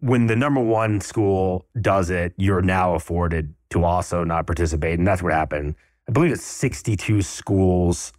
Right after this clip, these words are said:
ultimately ended up not participating, which still means a majority of schools did, some more so than others.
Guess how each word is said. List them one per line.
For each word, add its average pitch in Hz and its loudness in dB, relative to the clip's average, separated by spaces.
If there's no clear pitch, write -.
ultimately 85 2
ended 87 2
up 82 -2
not 82 2
participating, 73 -4
which 151 2
still - 2
means 131 2
a 123 2
majority 113 0
of 82 -6
schools 95 -4
did, 87 -2
some 170 0
more 151 2
so - -2
than 120 -4
others. 110 -4